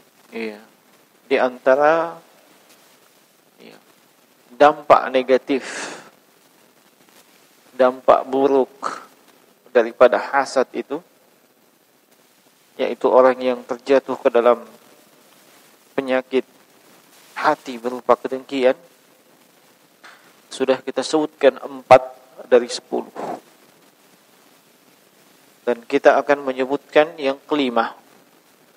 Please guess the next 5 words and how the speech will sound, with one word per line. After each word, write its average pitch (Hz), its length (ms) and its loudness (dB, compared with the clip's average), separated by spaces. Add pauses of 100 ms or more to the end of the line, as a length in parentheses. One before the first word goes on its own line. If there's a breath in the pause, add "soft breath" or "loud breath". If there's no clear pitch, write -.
(880 soft breath)
Yang 170 240 4
kelima, 170 480 2
khamisan, 156 720 2 (1200)
kata 131 160 -2
penulis 139 640 -4